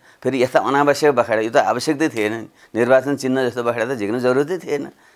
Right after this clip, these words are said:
यो तुरुन्तै उहाँले चाहँदा अहिले हुन्छ। अहिले नै उहाँले मन्त्री परिषदबाट चाहिँ विधेयक अगाडि पठाइदिने हो भने एक हप्ताभित्र संविधान संशोधन हुनसक्छ। अर्थात् संसदलाई दुई दिन चाहिँ थाती राखेर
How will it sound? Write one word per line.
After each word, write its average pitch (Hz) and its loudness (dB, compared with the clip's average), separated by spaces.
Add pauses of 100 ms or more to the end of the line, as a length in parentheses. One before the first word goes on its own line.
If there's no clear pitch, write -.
(120)
यो 143 -4
तुरुन्तै 156 2
उहाँले 151 2
चाहँदा 156 2
अहिले 156 2
हुन्छ। 131 0 (600)
अहिले 143 4
नै 190 4
उहाँले 151 4
मन्त्री 135 0
परिषदबाट 123 0
चाहिँ 131 -2
विधेयक 113 0
अगाडि 110 0
पठाइदिने 113 -2
हो 95 0
भने 90 -6 (240)
एक 123 4
हप्ताभित्र 120 2
संविधान 139 -4
संशोधन 139 -10
हुनसक्छ। 120 -4 (440)
अर्थात् 151 4
संसदलाई 127 2
दुई 131 0
दिन 131 0
चाहिँ 135 0
थाती 110 0
राखेर 95 -2